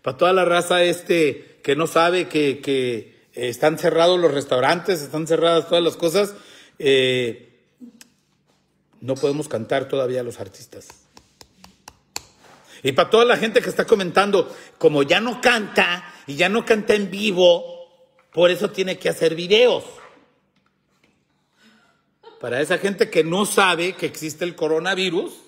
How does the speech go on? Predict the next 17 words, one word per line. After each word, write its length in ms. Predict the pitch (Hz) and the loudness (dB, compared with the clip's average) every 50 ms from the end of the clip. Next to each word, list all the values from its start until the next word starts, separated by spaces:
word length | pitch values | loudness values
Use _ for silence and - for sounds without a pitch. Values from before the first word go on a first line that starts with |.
| _ _ - | _ _ -20
el 140 | 117 117 - | -20 -20 -14
covid 320 | - 143 147 151 185 180 | -12 -10 -10 -10 -10 -12
diecinueve, 880 | 151 139 170 170 - - 202 185 180 185 190 170 156 160 170 214 - - - - _ _ _ _ _ _ _ _ _ _ _ _ | -10 -8 -8 -8 -6 -6 -6 -4 0 2 4 4 4 4 2 0 -4 -10 -18 -20 _ _ _ _ _ _ _ _ _ _ _ _
estamos 420 | - - - 147 170 202 190 - - | -8 -4 -2 -2 -2 -2 -4 -2 0
en 160 | 165 165 156 | 0 0 2
el 200 | 147 147 147 139 | 0 0 -2 -2
día 260 | 139 160 175 202 208 | 0 2 2 2 2
nueve 320 | 196 185 185 190 202 208 196 | 2 0 2 2 4 4 4
de 80 | 180 | 2
enero 260 | 156 147 156 175 190 196 | 2 0 0 2 2 4
del 160 | 190 170 143 | 2 2 2
dos-, 260 | 143 135 131 123 123 | 0 -2 -4 -4 -4
del 160 | 127 135 131 | -2 -2 0
dos 160 | 127 135 127 | -2 -4 -4
mil 140 | 135 151 170 | -4 -2 -2
veintiuno, 540 | 175 190 180 - - 160 170 165 156 139 120 | -2 -2 -2 -2 -2 0 0 0 0 -2 -4
¿ok? 120 | 113 - | -2 0